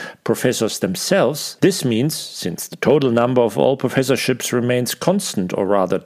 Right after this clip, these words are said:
decreases, that a professor somewhere else will have no successor at all.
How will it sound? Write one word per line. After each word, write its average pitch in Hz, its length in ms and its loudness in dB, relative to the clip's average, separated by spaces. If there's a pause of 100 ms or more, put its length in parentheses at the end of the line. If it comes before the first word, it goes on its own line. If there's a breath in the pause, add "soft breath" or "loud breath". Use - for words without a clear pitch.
(100)
decreases, 160 880 -4 (800 loud breath)
that - 300 0
a 175 200 2
professor 135 720 -2
somewhere 113 580 0
else 135 500 0 (140)
will 147 160 4
have 90 280 0 (140)
no 175 340 2
successor - 680 -2
at 123 100 2
all. 180 420 0